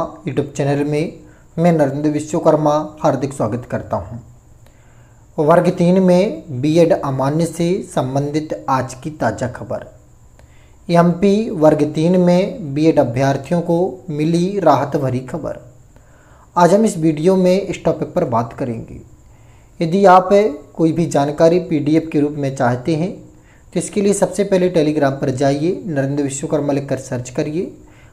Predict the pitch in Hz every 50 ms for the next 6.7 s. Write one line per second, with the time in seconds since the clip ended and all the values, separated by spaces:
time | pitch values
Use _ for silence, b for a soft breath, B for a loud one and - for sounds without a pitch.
0 | b - 170 165 165 160 160 156 160 - 151 139 135 127 123 120 135 151 156 151
1 | 151 165 165 160 - 175 170 165 165 170 135 123 135 - 151 156 160 160 143 -
2 | - - 151 - - - - - - - b b b b b b b b b b
3 | b - 190 208 208 208 226 220 220 - 202 185 - 208 220 190 175 185 165 165
4 | - - 170 160 160 165 175 208 240 240 - - - - - - 170 156 151 160
5 | 170 170 - - 170 139 139 135 143 143 143 160 - - - 120 123 - - -
6 | - 156 - - - 170 - - - 127 117 110 -